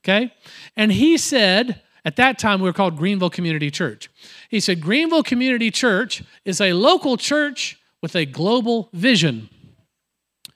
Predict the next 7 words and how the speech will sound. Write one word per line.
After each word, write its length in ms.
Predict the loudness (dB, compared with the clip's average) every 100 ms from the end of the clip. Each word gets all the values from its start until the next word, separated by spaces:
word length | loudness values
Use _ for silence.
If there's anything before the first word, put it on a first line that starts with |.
| _ _ _ _ _
Right? 200 | 2 4
That's 300 | 6 4 2 -4
exciting, 480 | -2 2 2 2 0
something 220 | 2 2
to 80 | 2
celebrate, 400 | 2 0 2 0
right? 260 | 0 0